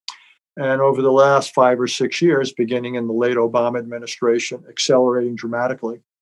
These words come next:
in the Trump administration, we'll see what happens now in the Biden administration,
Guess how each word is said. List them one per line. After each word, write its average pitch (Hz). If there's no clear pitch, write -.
in 117
the 113
Trump 165
administration, 120
we'll 113
see 127
what 117
happens 117
now 123
in 120
the 120
Biden 160
administration, 131